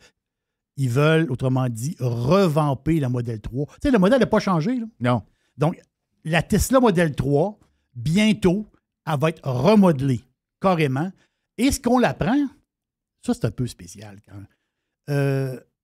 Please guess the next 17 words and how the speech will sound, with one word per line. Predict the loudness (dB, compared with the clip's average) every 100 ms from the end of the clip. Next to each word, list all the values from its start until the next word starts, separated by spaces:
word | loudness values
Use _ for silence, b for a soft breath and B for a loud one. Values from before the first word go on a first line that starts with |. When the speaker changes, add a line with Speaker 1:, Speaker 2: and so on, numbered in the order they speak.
| _
Speaker 1:
il | -4
va | -2
y |
avoir | 2 2
moins | 2 2 2 2 2
de | 2 0
pièces | -2 -4 0 0 0 -6 -12
sur | -12 -8 -4
la | -2
voiture | -2 -2 -4 -8 -12 -10 -10 -14 _ _ _ _ -4
et | 0
on | 0 0
parle | 0 0 -2 -4 -8 _
d'une | -10 -2 0 2 0 0
voiture | 0 -2 -2 -4 -4
plus | -4 -2 2 2
minimaliste. | 2 2 2 2 2 0 0 -4 -4 -12 -14 -16